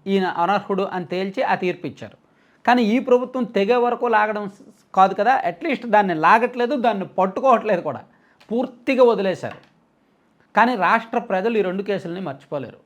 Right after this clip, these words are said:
అసలు వివేకానంద రెడ్డి గారి కేసులో వాస్తవాలేంటి, కంక్లూజన్ ఎప్పుడు?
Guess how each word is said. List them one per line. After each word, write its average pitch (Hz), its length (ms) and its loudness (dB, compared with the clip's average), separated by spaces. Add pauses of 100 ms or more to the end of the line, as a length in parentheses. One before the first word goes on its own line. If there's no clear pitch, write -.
అసలు 123 200 -12
వివేకానంద 196 520 -4
రెడ్డి 185 220 -8
గారి 175 160 -4
కేసులో 202 340 -6
వాస్తవాలేంటి, 180 720 -4
కంక్లూజన్ 202 500 -2
ఎప్పుడు? 131 280 -12